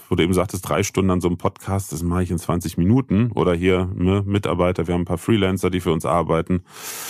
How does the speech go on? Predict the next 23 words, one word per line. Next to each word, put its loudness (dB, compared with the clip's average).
ähm, 0
bei 2
solchen 0
Sachen. 0
Die, 2
die, -10
die, -12
die -4
sind, 0
das 0
sind 4
Jungs 4
und 2
Mädels, 2
die -2
machen 2
halt -2
Audioschnitt 2
und -2
so 2
Sachen 2
jeden 2
Tag. 0